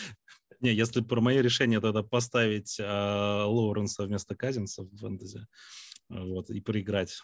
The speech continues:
Ну ладно, не про, не про, не про это, не про это сейчас. А, да, это было, конечно, а, м, удивительно, э, видеть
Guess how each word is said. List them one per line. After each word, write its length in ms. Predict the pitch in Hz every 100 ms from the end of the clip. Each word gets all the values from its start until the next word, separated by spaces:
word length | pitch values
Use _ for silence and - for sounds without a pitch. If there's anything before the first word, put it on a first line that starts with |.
| -
Ну 140 | 107 113
ладно, 340 | 98 92 85 -
не 120 | 110
про, 100 | 117
не 120 | 117
про, 200 | 117 123
не 140 | 120 123
про 200 | 123 120
это, 480 | 113 110 98 98 - -
не 140 | 110
про 200 | 113 110
это 160 | 101 -
сейчас. 340 | - 95 92 - - - - - - - -
А, 360 | 120 120 123 123
да, 260 | 120 147
это 140 | 117 123
было, 180 | 135 131
конечно, 360 | 139 - 135 131 123 120
а, 500 | 120 123 123 120 117
м, 920 | 107 110 - 110 110 110 113 113 117 120
удивительно, 840 | 123 147 123 113 110 107 104 104
э, 260 | 104 107 107
видеть 480 | 127 165 113 -